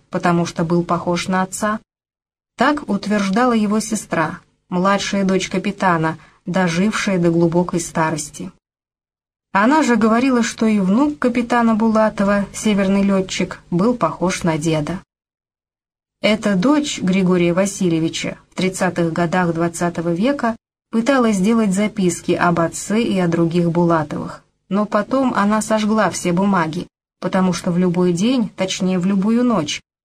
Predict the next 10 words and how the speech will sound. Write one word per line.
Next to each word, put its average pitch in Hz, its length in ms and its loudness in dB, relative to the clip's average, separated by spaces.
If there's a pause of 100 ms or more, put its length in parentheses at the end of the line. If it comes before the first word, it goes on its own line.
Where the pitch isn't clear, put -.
(140)
могли 208 380 2
явиться 208 500 0
в 180 80 0
дом 190 260 2
люди 226 340 2
в 233 80 -4
синих 208 380 -2
фуражках, 190 680 -2 (100)
изъять 175 520 0
документы. 170 800 -2